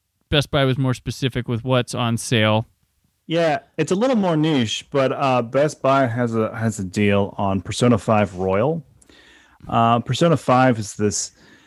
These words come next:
Speaker 2: uh, character-driven Japanese R P G,
Speaker 1: Mm-hmm.
Speaker 2: um, that historically Persona has been a very niche kind of thing, but,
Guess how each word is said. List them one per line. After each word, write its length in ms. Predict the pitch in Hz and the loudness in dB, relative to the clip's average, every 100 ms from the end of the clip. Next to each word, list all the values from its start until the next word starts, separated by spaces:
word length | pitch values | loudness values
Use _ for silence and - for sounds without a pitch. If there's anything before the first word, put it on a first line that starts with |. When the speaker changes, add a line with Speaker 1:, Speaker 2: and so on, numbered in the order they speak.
| _ _ | _ _
Speaker 2:
uh, 260 | 117 104 107 _ | -6 -4 -4 _
character-driven 1040 | - 113 120 123 113 101 104 110 107 104 | -8 0 2 2 -4 -2 0 2 2 0
Japanese 800 | 87 101 107 107 107 98 98 92 | 0 0 0 0 0 -2 -6 -4
R 140 | 95 98 | 0 0
P 180 | - 95 | 0 -4
G, 520 | 90 98 98 95 92 _ _ 156 | 0 0 2 0 -4 _ _ -6
Speaker 1:
Mm-hmm. 100 | 131 | -2
Speaker 2:
um, 600 | 101 98 98 98 98 95 _ _ | 0 0 0 -2 -6 -12 _ _
that 400 | 120 113 113 - _ _ _ _ - | 0 2 0 -4 _ _ _ _ -8
historically 960 | 127 120 - 180 202 175 - 131 127 120 | -4 -4 -2 0 2 0 0 2 2 -2
Persona 340 | - 117 127 | -6 0 2
has 100 | 123 | 2
been 140 | 101 120 | 2 0
a 60 | |
very 260 | 110 113 107 | 0 0 -2
niche 500 | 98 107 113 101 - | -4 -2 -2 -4 -12
kind 320 | - 113 104 | -2 0 0
of 180 | 98 90 _ | -2 -8 _
thing, 560 | - 117 104 95 95 92 _ _ | -2 2 2 0 -6 -10 _ _
but, 440 | 113 107 104 110 | 2 2 2 -2